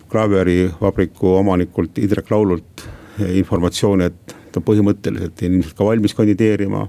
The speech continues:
Me ei tea, kas ta saab toetust või ei saa, aga tõenäoliselt on ka tema ilmselt, äh, seal valimiskogus. Et seal on palju määramatust ja, ja see on hoopis teine mäng. Et, et seda me peame juba arutama siis, kui see Riigikogu läbi on.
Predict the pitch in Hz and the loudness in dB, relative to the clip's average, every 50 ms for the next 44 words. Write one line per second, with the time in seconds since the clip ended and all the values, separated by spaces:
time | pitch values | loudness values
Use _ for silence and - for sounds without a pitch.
0 | - _ - 95 95 98 - 131 113 92 - - 87 - - - 95 92 90 - | -10 _ -6 -4 -4 -2 0 0 0 0 -2 -6 -8 -6 -4 -2 -2 -2 -2 -6
1 | - - - - - - - - - - - - 123 123 120 - 123 113 107 - | -12 -20 -20 -20 -20 -20 -20 -20 -20 -10 -4 -2 -2 -2 0 0 0 0 0 0
2 | - 104 - - - 95 90 95 117 117 110 104 95 92 87 95 95 95 95 - | -2 -6 -8 -4 -2 -2 0 2 0 0 2 2 0 0 0 -2 -2 -2 0 0
3 | 113 104 98 98 92 92 92 101 - - - 107 104 104 98 113 123 123 107 82 | 0 2 2 2 0 0 0 -2 -4 -4 -2 0 0 2 2 2 2 0 0 0
4 | 85 82 73 - - - - - _ _ _ - - 90 82 78 80 90 - - | -2 -4 -8 -8 -10 -10 -12 -12 _ _ _ -12 -10 -8 -8 -8 -10 -10 -8 -6
5 | 95 85 82 82 82 85 85 - - - - - - - - - - - - 104 | -4 -4 -4 -4 -6 -6 -8 -10 -14 -20 -20 -20 -20 -20 -20 -20 -20 -6 -2 0
6 | 98 95 90 85 85 - - - - - - - - - - - - - - - | 2 2 2 0 0 0 -2 -2 -2 -2 -4 -10 -10 -12 -14 -20 -20 -20 -20 -20
7 | - - - - - - - - - - - - - 117 110 - - - - 151 | -20 -20 -20 -20 -20 -20 -20 -20 -20 -20 -8 -2 0 0 0 0 -4 -4 -2 0
8 | 151 147 139 127 127 117 156 160 160 156 170 175 151 131 101 95 90 - - 90 | 0 2 2 2 0 0 2 2 2 2 2 2 2 0 0 -2 -2 -4 -6 -10
9 | 78 - - - - - - - 107 104 107 107 107 104 104 110 110 107 107 110 | -10 -10 -14 -16 -14 -8 -2 0 2 2 2 2 2 2 2 2 2 2 2 2
10 | 110 107 - - 135 135 135 - 110 - 156 143 139 135 139 135 117 92 - - | 0 0 0 0 0 0 0 -2 -2 -2 0 2 2 2 2 2 0 0 -2 -6
11 | - - - - - - - - - - - - - - - - - 95 - - | -12 -20 -20 -20 -20 -20 -20 -20 -20 -20 -20 -20 -16 -10 -6 -4 -2 -2 -4 -4
12 | - - _ - 107 95 95 98 - 87 95 98 - - - - - 117 113 107 | -8 -10 _ -2 0 2 2 2 2 2 0 0 -2 -6 -8 -4 -2 0 2 2
13 | 104 104 98 110 104 104 101 101 101 95 104 110 113 101 90 - - 104 95 98 | 2 2 2 2 2 2 2 2 2 2 2 2 2 0 -2 -2 -2 -2 0 0
14 | 95 113 107 - - - 92 107 98 104 117 110 104 98 95 98 101 107 104 98 | 0 0 -2 -4 -4 -4 0 0 2 2 2 2 0 0 0 0 0 -2 -2 -2
15 | 107 117 127 139 - 113 101 95 95 95 92 92 | -2 0 0 0 2 2 2 4 2 2 2 0